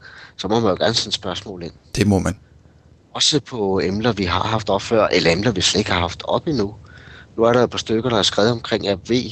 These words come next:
Speaker 1: så, så nu tager vi, nu tager vi fat i den, så gør vi noget ved den. Øh, men bliv ved med at sende spørgsmål ind, så, så, så ser vi, hvor, hvor langt vi kan nå, og hvis vi ikke kan nå det, så kan Google nå det for os.
Speaker 2: Jeps.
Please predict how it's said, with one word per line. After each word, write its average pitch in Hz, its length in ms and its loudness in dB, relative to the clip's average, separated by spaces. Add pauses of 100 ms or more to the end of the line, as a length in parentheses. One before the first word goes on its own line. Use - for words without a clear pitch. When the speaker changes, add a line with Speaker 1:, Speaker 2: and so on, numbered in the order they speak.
(160)
Speaker 1:
så, - 260 -6
så - 160 -4
nu 113 120 -4
tager 113 260 2
vi, 104 500 -2 (160)
nu 110 80 -8
tager 139 160 0
vi 110 60 -2
fat 110 260 2
i 117 100 6
den, 123 200 -4 (180)
så 120 80 -8
gør 107 140 2
vi 98 80 -2
noget 107 180 2
ved 110 80 4
den. 123 120 -6 (1080)
Øh, 95 260 0
men 90 420 0
bliv 107 160 4
ved 107 120 4
med 160 100 4
at 147 60 2
sende 113 180 0
spørgsmål 120 460 -2
ind, 101 100 -2 (440)
så, 101 320 -4 (260)
så, 107 520 2 (500)
så 131 280 0
ser - 220 4
vi, 135 120 0
hvor, 98 320 2
hvor 110 100 -2
langt 110 220 4
vi 127 40 -10
kan 117 140 -8
nå, 117 140 0
og - 200 -6
hvis 107 200 -4
vi 135 60 6
ikke 127 100 2
kan 120 160 0
nå 123 220 4
det, - 100 -8
så 131 140 -2
kan 120 160 -4
Google 107 340 -4
nå 98 140 0
det - 80 -6
for 82 200 -2
os. - 280 0 (240)
Speaker 2:
Jeps. - 640 0